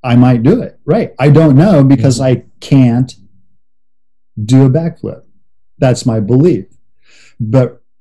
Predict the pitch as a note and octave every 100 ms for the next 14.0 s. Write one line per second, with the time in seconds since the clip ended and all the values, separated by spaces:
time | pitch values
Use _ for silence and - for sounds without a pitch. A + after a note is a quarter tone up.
0 | _ _ _ _ - A#2+ D3+ C4 C#4+ D#3
1 | A#2 A2+ A2+ G#2 G2 G2+ A2+ D3 E3 C#3+
2 | C#3+ C3 A#2 C3+ B2 A#2+ - _ _ _
3 | _ _ _ _ _ _ _ _ _ -
4 | D3+ F#3 G3+ A3+ D#3+ B2+ A2+ - A3+ G#2
5 | G2+ - _ _ - D3+ - - C#3+ B2+
6 | - - D#3+ C3 B2 C3 C#3+ - - F2+
7 | - _ _ _ _ _ _ _ _ _
8 | _ _ _ _ _ _ _ _ _ _
9 | _ _ _ _ _ _ _ _ - B2
10 | F#3 - G#3 D#3+ C#3 C3+ F3+ A3 D#3 C3
11 | B2+ B2+ C3 B2+ A#2 - - B3+ A3+ D#3
12 | - _ _ _ _ _ - C#3 C3+ -
13 | C#3+ B2+ A#2+ - - G3+ G3+ F#2+ A#2+ -